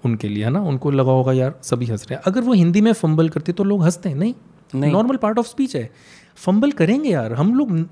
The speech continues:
Speaker 1: मशीन नहीं बोल रही, कंप्यूटर नहीं बोल रहा, ये आदमी बोल रहा है, तो फंबल
Speaker 2: Correct।
Speaker 1: करता है। कई बारी थॉट यहाँ गया, फिर मन ने सोचा, "नहीं, नहीं यार, ये बात कर दो," तो वो हो गया। मैं भी फंबल करता हूँ, मैं सबको पढ़ाता हूँ कि ये रूल है, ये वो है, ये वो है, लेकिन घर पे जब मैं बोलता हूँ, तो कई बारी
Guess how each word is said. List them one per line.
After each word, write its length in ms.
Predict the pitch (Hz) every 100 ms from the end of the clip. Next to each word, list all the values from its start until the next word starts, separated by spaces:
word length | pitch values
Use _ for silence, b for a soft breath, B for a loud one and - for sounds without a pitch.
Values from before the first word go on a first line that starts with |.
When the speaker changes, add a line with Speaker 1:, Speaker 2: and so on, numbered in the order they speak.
| -
Speaker 1:
मशीन 380 | 139 170 269 294
नहीं 180 | 277
बोल 160 | 214 156
रही, 100 | 165
कंप्यूटर 440 | 180 196 233 262
नहीं 180 | 240 226
बोल 180 | 180 127
रहा, 80 | 143
ये 100 | 185
आदमी 280 | 180 175 185
बोल 200 | 131 107
रहा 80 |
है, 60 | 127
तो 100 | 226
फंबल 300 | - 190 196
Speaker 2:
Correct। 140 | -
Speaker 1:
करता 180 | - -
है। 80 | 107 B B
कई 120 | - 190
बारी 160 | 208
थॉट 360 | 220 - 190 202
यहाँ 180 | 190 196
गया, 100 | 233
फिर 160 | 226
मन 120 | 202
ने 140 | 196 202
सोचा, 240 | 196 185
"नहीं, 140 | 196 196
नहीं 100 | 196
यार, 120 | 190
ये 120 | 165
बात 180 | 160 156
कर 140 | 175
दो," 120 | 156
तो 120 | 185 240
वो 220 | 277 -
हो 80 | 277
गया। 220 | 262 135 - B B B B B -
मैं 120 | 185
भी 120 | 294
फंबल 320 | 269 269 254
करता 160 | 233 170
हूँ, 100 | 175
मैं 80 | 196
सबको 400 | 214 - 208 277
पढ़ाता 340 | 254 208 185 233
हूँ 80 |
कि 80 | 226
ये 240 | 214 190 214
रूल 240 | 208 196
है, 100 | 202
ये 140 | 202
वो 160 | 202 190
है, 140 | 185
ये 80 | 190
वो 140 | 180 151
है, 60 |
लेकिन 260 | 160 180 233
घर 180 | 151 143
पे 140 | 220
जब 140 | 226
मैं 160 | 226 233
बोलता 260 | 180 165 233
हूँ, 80 |
तो 80 | 269
कई 200 | - 151
बारी 340 | 151 165 285